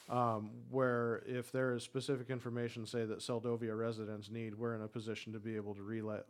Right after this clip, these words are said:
relay that for them, and same for uh, city of Homer. And we're talking about an event where, you know, cell phones are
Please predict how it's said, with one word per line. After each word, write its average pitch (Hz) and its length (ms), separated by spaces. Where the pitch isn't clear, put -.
relay 120 300
that 107 260
for 117 220
them, 104 360
and 110 120
same 117 240
for 107 480
uh, 98 180
city 107 300
of 98 100
Homer. 101 480
And 123 180
we're 180 120
talking 123 360
about 107 280
an 104 80
event 104 280
where, 95 260
you 101 120
know, 95 140
cell 107 240
phones 95 320
are 90 200